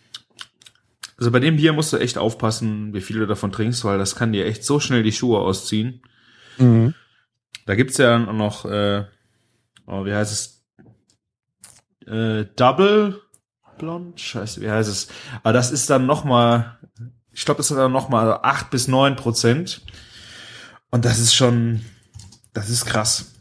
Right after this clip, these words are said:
Speaker 1: Das hat auch viel mehr Karamellnoten, weißt du, so richtig, das ist hartes Bier, find ich.
Speaker 2: Mhm.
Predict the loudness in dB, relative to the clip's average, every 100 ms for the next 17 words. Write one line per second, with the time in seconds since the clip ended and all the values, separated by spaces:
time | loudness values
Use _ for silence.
0 | _ -4 2 2 0 -2 -2 0 -2 0
1 | 2 4 4 4 2 -2 -4 -4 -4 -4
2 | -4 -4 -2 -2 -4 -4 -4 -4 -8 _
3 | _ _ _ _ _ _ _ _ -8 -4
4 | -2 -4 -8 -20 _ _ _ _ _ _
5 | -20 -2 2 2 -2 -6 -4 -2 -4 -8
6 | -4 -2 2 4 6 6 2